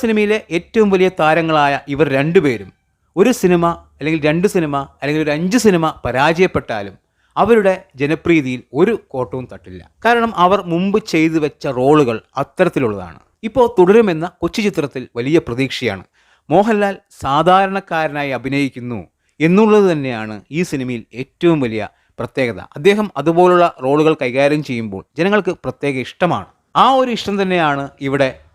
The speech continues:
സംഭവിക്കാൻ പോകുന്നതും. അതുകൊണ്ട് തന്നെയാണ് തുടരും എന്ന സിനിമയ്ക്ക് ജനങ്ങൾ ഇത്രയേറെ ആകാംക്ഷയോടെ കാത്തിരിക്കുന്നത്. ഡൊമിനിക്കിന്റെ അവസ്ഥ ഞാൻ മുൻപ് പറഞ്ഞു കഴിഞ്ഞു. ഒരു കോമഡി ഇൻവെസ്റ്റിഗേഷൻ ത്രില്ലർ ആയിരിക്കും. അത്തരം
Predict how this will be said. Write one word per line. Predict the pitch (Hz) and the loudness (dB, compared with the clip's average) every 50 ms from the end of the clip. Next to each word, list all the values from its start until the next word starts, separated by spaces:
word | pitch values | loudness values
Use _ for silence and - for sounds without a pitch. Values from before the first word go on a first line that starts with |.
| _ - | _ -4
സംഭവിക്കാൻ | 160 151 151 156 160 147 - 139 131 127 - - _ - | -4 0 2 2 2 2 2 0 -4 -4 -6 -10 _ -2
പോകുന്നതും. | 107 120 135 143 139 117 95 82 - _ _ _ _ 131 | 2 2 2 2 0 -4 -8 -12 -20 _ _ _ _ 0
അതുകൊണ്ട് | 156 202 247 262 254 269 254 | 2 4 4 4 4 4 2
തന്നെയാണ് | 233 220 208 185 170 160 165 160 - - - | 2 2 2 2 0 0 -2 -6 -8 -4 -2
തുടരും | 175 180 208 233 233 202 - - 151 | 2 4 4 4 4 2 -4 -8 -6
എന്ന | 151 156 143 - | -4 -4 -6 -4
സിനിമയ്ക്ക് | - 147 143 143 131 - - 127 117 120 | -6 -4 -4 -4 -6 -8 -12 -12 -10 -8
ജനങ്ങൾ | 131 139 139 139 135 - - 131 | -8 -6 -4 -6 -6 -6 -8 -14
ഇത്രയേറെ | - _ 151 160 160 143 131 120 117 113 - _ _ _ _ _ 120 123 | -10 _ 2 2 4 4 2 0 -2 -4 -8 _ _ _ _ _ -2 -2
ആകാംക്ഷയോടെ | 139 147 170 165 165 151 - - 139 123 117 110 107 - _ - | 2 2 2 0 0 -2 -8 -8 -6 -6 -4 -6 -6 -10 _ -10
കാത്തിരിക്കുന്നത്. | 104 110 120 - - 117 113 104 101 90 78 - _ _ 131 | -6 -6 -6 -6 -6 -8 -8 -10 -12 -16 -18 -20 _ _ -2
ഡൊമിനിക്കിന്റെ | 156 175 214 247 262 - 262 247 240 226 | 0 2 2 2 0 -2 0 2 2 2
അവസ്ഥ | 214 202 - - 196 190 - 165 | 2 0 -2 -2 -2 -2 0 -2
ഞാൻ | 160 165 160 | -2 0 2
മുൻപ് | 160 160 160 160 170 | 2 4 4 4 2
പറഞ്ഞു | 151 160 175 196 196 | 2 0 0 -2 0
കഴിഞ്ഞു. | 190 185 180 196 240 285 - _ _ _ _ - | 0 0 -2 -2 -4 -6 -8 _ _ _ _ -2
ഒരു | 180 214 - - | -2 0 2 2
കോമഡി | 185 190 196 202 208 196 196 180 - 160 | 2 4 4 4 2 2 0 0 -2 -4
ഇൻവെസ്റ്റിഗേഷൻ | 160 156 160 - - 170 165 156 - 160 151 - | -2 0 -2 0 0 0 0 0 -2 -4 -8 -8
ത്രില്ലർ | - 135 139 156 160 165 | -6 0 2 4 4 4
ആയിരിക്കും. | 160 160 151 147 - 233 302 277 - _ _ _ _ _ | 4 4 2 0 -2 -4 -4 -4 -10 _ _ _ _ _
അത്തരം | 175 165 - 254 240 247 240 | -8 -2 0 2 2 2 2